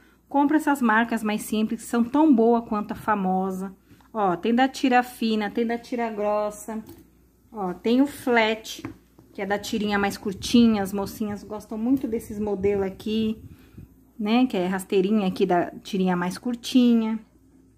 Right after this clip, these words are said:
né? Que acomoda muito bem, é, no pé, né? Eu não sou tão mocinha, amo esse chinelo que é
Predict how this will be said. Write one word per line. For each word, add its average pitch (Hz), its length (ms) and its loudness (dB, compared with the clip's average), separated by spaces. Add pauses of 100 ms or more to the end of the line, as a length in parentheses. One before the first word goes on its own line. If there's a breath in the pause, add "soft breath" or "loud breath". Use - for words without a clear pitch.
(120)
né? 208 240 -8
Que 247 60 -8
acomoda 196 560 -2
muito 254 340 4
bem, 214 400 0 (500 soft breath)
é, 185 220 0
no 240 180 4
pé, 233 360 4 (260)
né? 220 300 0 (440 soft breath)
Eu 277 200 4
não 277 100 8
sou 262 180 -4
tão 240 160 0
mocinha, 226 600 0
amo 240 280 4
esse 214 200 -10
chinelo 208 480 -8
que - 80 -14
é 208 140 -10